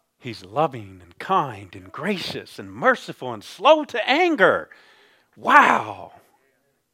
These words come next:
Brothers and sisters, wow. That's what he showed Moses, his glory, a merciful, kind, and gracious and slow to anger, even though the children of Israel built a calf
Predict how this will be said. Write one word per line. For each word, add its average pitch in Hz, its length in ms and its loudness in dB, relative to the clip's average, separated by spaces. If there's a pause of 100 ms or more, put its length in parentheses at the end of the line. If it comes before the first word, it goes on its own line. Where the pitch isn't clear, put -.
(520)
Brothers 135 400 0
and 127 140 -10
sisters, 170 680 -8
wow. 139 1080 -2 (1300)
That's - 180 -20
what 208 120 2
he 220 60 -2
showed 233 320 2
Moses, 190 760 0
his 160 160 -2
glory, 127 640 0
a 110 80 -6
merciful, 127 880 -6
kind, 180 560 0
and 101 180 -18
gracious 233 600 -4
and 120 120 -16
slow 262 420 0
to 202 180 -6
anger, 123 420 -10 (500)
even 165 300 -4
though 135 120 0
the 135 80 -12
children 127 340 -8
of 117 100 -14
Israel 117 400 -8 (300)
built 170 260 -2
a 180 60 -10
calf 107 420 -6